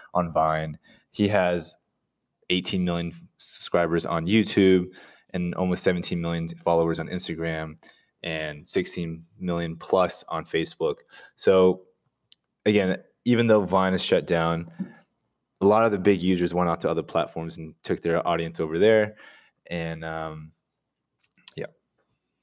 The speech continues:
So that pretty much concludes our episode for Vine, and we really hope you guys enjoyed this one.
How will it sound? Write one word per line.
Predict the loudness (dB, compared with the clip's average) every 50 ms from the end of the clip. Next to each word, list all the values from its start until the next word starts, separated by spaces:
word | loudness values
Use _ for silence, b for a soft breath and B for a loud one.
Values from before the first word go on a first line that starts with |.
| _ _ _ _ _ _ _ _ _ -20
So | -8 -2 0 0
that | 2 0 0 -4 -6
pretty | -8 -6 -4
much | -4 -4 -6 -6
concludes | -10 -6 -4 -2 -2 -2 -2
our | -2 -2 -2 -2
episode | -2 -4 -8 -8 -4 -4 -4 -4
for | -4 -6 -8 -4
Vine, | -2 -2 0 0 -2 -4 -6 -8 -14 -18 -20 _ _
and | -6 -4 -2 -2 -4 -4 -4
we | -4
really | -2 2 2 2
hope | 4 2 0 0 0
you | 0 2
guys | 2 2 0 0
enjoyed | -4 -2 0 0 2
this | 0 0 -2 -4
one. | -4 -4 -4 -4 -6 -8